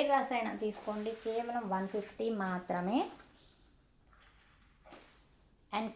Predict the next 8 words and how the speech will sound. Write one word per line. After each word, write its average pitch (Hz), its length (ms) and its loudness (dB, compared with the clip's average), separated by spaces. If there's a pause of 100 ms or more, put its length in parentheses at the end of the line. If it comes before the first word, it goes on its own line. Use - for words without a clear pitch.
కొరియర్స్ 220 540 6
కూడా 262 140 8 (140)
ప్యాక్ 190 380 2
చేసేసారు, 226 560 0 (140)
అడ్రస్లు 226 520 -2
కనిపించకుండా. 226 800 0 (140)
రీ-, 214 200 2 (220)
మేడం, 262 260 6